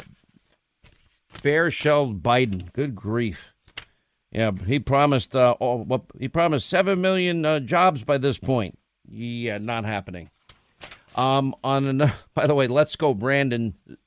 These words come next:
zooms into a popular campaign ad. Did you see that? Just as a side note. So, Kristen Sinema put the final nail in the coffin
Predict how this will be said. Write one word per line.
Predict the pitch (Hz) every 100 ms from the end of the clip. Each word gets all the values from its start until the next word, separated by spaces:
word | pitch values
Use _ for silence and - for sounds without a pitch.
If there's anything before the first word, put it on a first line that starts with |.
| -
zooms | 92 95 156 147 117
into | 135 123
a | 117
popular | 92 135 139 135 120 117
campaign | - 135 117 117 139 120
ad. | 107
Did | 107 101
you | 101
see | 123
that? | 120 127 123
Just | 127 98
as | 110
a | 104 98
side | 120 123
note. | 101 101 - _ _ _ _ _ _ -
So, | - 190 180 170 - _ _ _ _ _ _ _
Kristen | - 214 - 247
Sinema | 226 - 202 165 143 151 160 _ _ _ _ -
put | 165
the | 165
final | - 175 185 180
nail | 170 170 165
in | 151
the |
coffin | 135 170 175 - 143 151 160